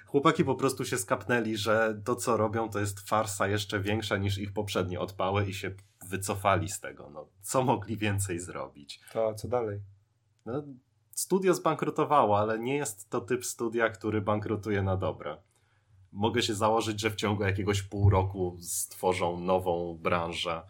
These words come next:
Speaker 1: e, przepraszam, s-, stworzą nową stajnię deweloperską i albo zmienią tytuły tych gier, spróbują je wrzucić jeszcze raz, albo przerobią parę z tych gier, spróbują je wrzucić jeszcze raz. Mogę się założyć, że to nie jest ostatnie słowo, które Digital Homicide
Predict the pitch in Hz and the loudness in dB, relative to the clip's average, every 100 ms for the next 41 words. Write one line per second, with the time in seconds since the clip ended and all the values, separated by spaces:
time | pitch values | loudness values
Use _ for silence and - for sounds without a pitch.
0 | - - 104 95 - 98 87 87 78 - | -20 -8 -4 -2 -2 0 0 -2 -6 -6
1 | - - - 95 98 90 87 92 92 - | -6 -6 -4 -2 0 0 0 0 -2 2
2 | 92 90 87 87 87 87 82 90 85 - | 2 2 -2 -4 -2 -2 0 0 0 -4
3 | 92 85 - _ _ - 85 85 80 _ | -4 -6 -10 _ _ -10 -6 -6 -8 _
4 | _ _ _ - 101 95 98 101 92 92 | _ _ _ 0 0 2 0 0 0 -2
5 | 92 92 104 98 95 90 92 92 - - | -6 -4 0 0 0 -2 -2 -4 -4 -6
6 | 92 98 92 90 90 - 95 95 92 87 | -4 -2 0 0 -2 -6 -6 -4 -4 -2
7 | 92 87 82 - 82 80 82 - _ _ | -2 0 -2 -4 -8 -8 -8 -8 _ _
8 | _ - 104 104 113 104 98 92 95 - | _ -2 2 2 2 2 0 0 0 -2
9 | 92 90 90 - 92 82 92 87 85 - | -4 -2 -2 -2 -6 -4 -2 -2 -4 -6
10 | 87 92 92 90 - 87 85 _ _ _ | -8 -8 -6 -4 -2 -4 -4 _ _ _
11 | 104 135 147 135 139 131 123 117 110 110 | -2 0 2 2 2 0 -2 -4 -2 0
12 | 107 101 95 95 98 95 92 - 82 85 | 0 -2 -4 0 0 0 -4 -4 -6 -6
13 | - 85 82 92 - 90 80 85 82 - | -6 -6 -6 -8 -6 -6 -4 -6 -8 -8